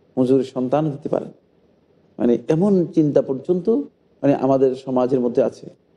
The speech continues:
মানে, দোয়ার ক্ষেত্রে আল্লাহ রাব্বুল আলামিনের সাথে মাখলুকাতের কোনো কিছুকে সমকক্ষ সাব্যস্ত করে নেয়া, এটা হচ্ছে আশিরকু ফি দোয়া। আর এই দোয়া একমাত্র আল্লাহর জন্য হবে, যেহেতু আল্লাহ সুবহানাহু ওয়া তাআলা বলেছেন,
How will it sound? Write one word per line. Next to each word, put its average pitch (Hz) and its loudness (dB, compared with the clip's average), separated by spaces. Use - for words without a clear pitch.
মানে, 139 4
দোয়ার 185 2
ক্ষেত্রে 202 0
আল্লাহ 147 2
রাব্বুল 135 0
আলামিনের 185 2
সাথে 240 -2
মাখলুকাতের 170 2
কোনো 170 0
কিছুকে 165 0
সমকক্ষ 143 0
সাব্যস্ত 139 -4
করে 135 2
নেয়া, 147 -4
এটা 131 0
হচ্ছে 127 -2
আশিরকু 156 -2
ফি 151 -2
দোয়া। 175 0
আর 135 0
এই 151 2
দোয়া 143 2
একমাত্র 151 -2
আল্লাহর 131 2
জন্য 131 -4
হবে, 135 -2
যেহেতু 131 2
আল্লাহ 127 2
সুবহানাহু 131 -2
ওয়া 165 2
তাআলা - -2
বলেছেন, 185 -2